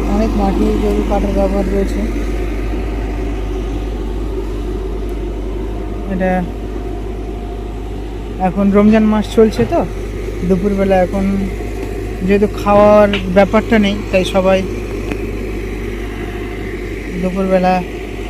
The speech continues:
ঘুরে বেড়াচ্ছে, কাজ করছে। তো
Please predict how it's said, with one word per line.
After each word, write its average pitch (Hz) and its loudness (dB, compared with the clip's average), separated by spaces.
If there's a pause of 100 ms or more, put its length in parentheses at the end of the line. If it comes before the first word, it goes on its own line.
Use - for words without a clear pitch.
(580)
ঘুরে 190 6
বেড়াচ্ছে, 185 4
কাজ 175 -4
করছে। - -4 (1080)
তো 202 2